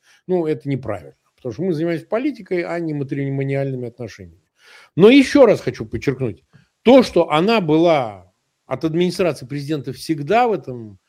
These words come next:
э, мейнстриме оппозиционного движения, в этом не было ни для кого никаких никогда сомнений.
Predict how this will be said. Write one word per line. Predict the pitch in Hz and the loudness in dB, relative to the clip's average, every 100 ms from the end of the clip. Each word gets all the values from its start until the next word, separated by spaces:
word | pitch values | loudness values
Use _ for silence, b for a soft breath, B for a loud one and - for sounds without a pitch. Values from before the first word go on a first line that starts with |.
| _ _ _ _ | _ _ _ _
э, | 135 _ | _ _
мейнстриме | 139 156 165 160 165 156 135 120 127 | -6 -2 -2 -4 -4 -4 -4 -8 -12
оппозиционного | 113 131 120 147 131 123 | -12 -12 -6 -6 -6 -8
движения, | 127 127 131 | -6 -6 -6
в | 117 | 0
этом | 202 226 220 | 0 0 0
не | 247 | 0
было | 226 226 | 0 0
ни | 220 | -2
для | 208 208 | -6 -8
кого | 214 233 | -6 -6
никаких | 247 214 180 202 185 | -6 -8 -12 -14 -14
никогда | 185 170 156 151 | -12 -12 -10 -14
сомнений. | 143 131 113 87 87 | -14 -18 -18 -20 _